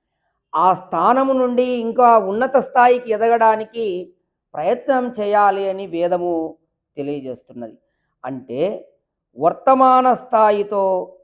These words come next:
సంతృప్తి పడి జీవించకు, ఉన్నత స్థాయికి చేరుకునేందుకు ప్రయత్నించమని వేద మనోగతం. అంటే, నువ్వు ఎప్పుడు ఎక్కడ ఉన్నావో అక్కడ అలానే ఉండాకు,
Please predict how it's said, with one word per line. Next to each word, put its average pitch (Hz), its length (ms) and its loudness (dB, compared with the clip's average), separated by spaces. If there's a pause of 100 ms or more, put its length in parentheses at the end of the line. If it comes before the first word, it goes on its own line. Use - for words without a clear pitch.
(320)
సంతృప్తి 247 500 -4
పడి 208 280 -2
జీవించకు, 160 960 -10 (1000)
ఉన్నత 254 380 -2
స్థాయికి 220 640 0 (100)
చేరుకునేందుకు 190 1120 -4 (340)
ప్రయత్నించమని 170 1120 -6 (260)
వేద 151 340 -4
మనోగతం. 143 840 -6 (1120)
అంటే, 120 200 -10
నువ్వు 127 220 -8
ఎప్పుడు 160 460 2
ఎక్కడ 151 360 2
ఉన్నావో 190 520 6
అక్కడ 175 320 2
అలానే 208 380 6
ఉండాకు, 202 640 2